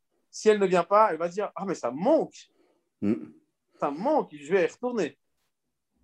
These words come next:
Speaker 2: Et il y a aussi vraiment une, une clientèle un peu plus âgée. Enfin, je vois que,
Speaker 1: Oui.
Speaker 2: bon,
Speaker 1: Oui,
Speaker 2: moi,
Speaker 1: oui,
Speaker 2: je viens plutôt
Speaker 1: peut-être.
Speaker 2: le matin, je viens pas dans les gros rushs, euh,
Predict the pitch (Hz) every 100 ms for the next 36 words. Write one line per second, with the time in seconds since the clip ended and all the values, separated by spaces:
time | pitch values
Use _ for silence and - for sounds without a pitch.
0 | _ 143 139 160 - 208 175 151 196 160
1 | 120 127 113 165 160 147 185 196 - -
2 | 151 - 165 269 139 151 240 113 - 110
3 | 117 208 208 147 175 170 - - 131 196
4 | 202 - 175 - 196 208 156 175 170 156
5 | 131 - 147 139 131 123 131 143 139 151
6 | 151 120 113